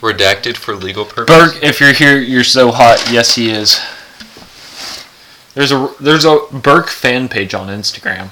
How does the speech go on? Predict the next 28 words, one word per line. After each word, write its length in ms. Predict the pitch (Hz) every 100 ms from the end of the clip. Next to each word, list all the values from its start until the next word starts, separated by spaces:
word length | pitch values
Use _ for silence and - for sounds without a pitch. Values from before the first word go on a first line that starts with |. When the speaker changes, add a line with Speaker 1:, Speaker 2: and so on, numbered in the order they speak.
| -
Speaker 2:
I 40 | 110
don't 80 |
know 100 | 123
if 120 | 113 113
you 60 |
guys 200 | 107 98
know 160 | 101 98
that. 200 | 98 95 _ - - - - - - - - - _ _ - - - _ _
Speaker 1:
If 80 | -
it's 160 | 107 -
an 80 | -
issue 340 | 110 - 113
of 160 | 98 90
legality, 540 | 82 90 95 90 87
we 160 | 87 87
might 140 | 98
as 120 | 90
well 200 | 92 92 90
add 300 | 87 85 87 _ - - - - - - - - - - - - - - - - 107
domestic 460 | 98 104 98 92
violence 400 | 82 87 90 87
to 60 | 87
that, 220 | 85 82
if 100 | 82
that's 240 | 92 90
what 140 | 95 90
you 100 | 90
meant. 440 | 92 90 87 -